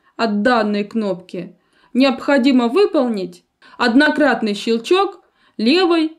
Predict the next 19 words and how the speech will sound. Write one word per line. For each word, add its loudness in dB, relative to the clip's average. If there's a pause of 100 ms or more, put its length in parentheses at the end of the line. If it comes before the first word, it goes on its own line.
кнопкой -6
мыши. -6 (2250)
Кнопка 0
печати -2 (220)
исчезла 0 (160)
с -20
панели 2
быстрого -4
доступа. -10 (1080)
Для 2
того, 2
чтобы -2
добавить 0
команду -4
на -2
панель, -4 (420)
необходимо 0
также -4 (300)
выполнить -2